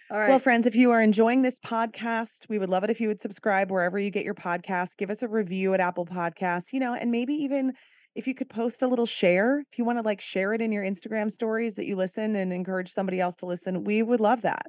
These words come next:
Speaker 2: you know?
Speaker 1: We would
Speaker 2: Again,
Speaker 1: love that.
Speaker 2: we're not
Speaker 1: And you
Speaker 2: trying to
Speaker 1: can
Speaker 2: pay
Speaker 1: fi-
Speaker 2: the mortgage, but that's what we're here for. <laughs>
Speaker 1: Find us on Facebook and Instagram at Best of the Nest, or go to best of the nest dot com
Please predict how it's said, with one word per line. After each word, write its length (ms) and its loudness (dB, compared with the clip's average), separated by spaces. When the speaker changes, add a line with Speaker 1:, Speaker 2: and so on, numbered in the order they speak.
Speaker 2:
you 160 -4
know? 140 0
Speaker 1:
We 80 2
would 100 2
Speaker 2:
Again, 220 0
Speaker 1:
love 160 -12
that. 200 -18
Speaker 2:
we're 60 -6
not 80 0
Speaker 1:
And 100 2
you 60 4
Speaker 2:
trying 80 2
to 60 0
Speaker 1:
can 40 -6
Speaker 2:
pay 60 0
Speaker 1:
fi- 80 4
Speaker 2:
the 60 0
mortgage, 640 -4
but 300 -8
that's 300 0
what 120 4
we're 180 4
here 180 4
for. 160 -4
<laughs> 60 2
Speaker 1:
Find 180 2
us 160 -6
on 140 -4
Facebook 500 -4
and 180 0
Instagram 580 -4
at 100 -8
Best 260 -4
of 80 -10
the 60 -8
Nest, 260 -6
or 80 -8
go 120 0
to 80 -4
best 320 -2
of 80 -6
the 80 -2
nest 240 -4
dot 220 -8
com 320 -8